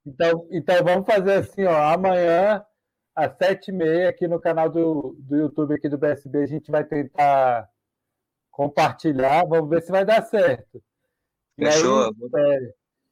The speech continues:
Speaker 1: quem quiser participar, é, falando, pode participar. A gente põe alguém pra ficar meio que narrando, conversando durante o jogo aí, o que que acontece e tal, e, e comentando.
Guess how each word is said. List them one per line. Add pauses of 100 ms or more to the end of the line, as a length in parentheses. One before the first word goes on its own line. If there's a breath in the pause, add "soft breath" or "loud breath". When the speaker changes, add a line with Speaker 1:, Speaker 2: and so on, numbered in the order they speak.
(220)
Speaker 1:
quem
quiser
participar, (560)
é,
falando,
pode
participar.
A
gente
põe
alguém
pra
ficar
meio
que
narrando,
conversando
durante
o
jogo
aí, (520)
o
que
que
acontece
e
tal,
e, (320)
e
comentando.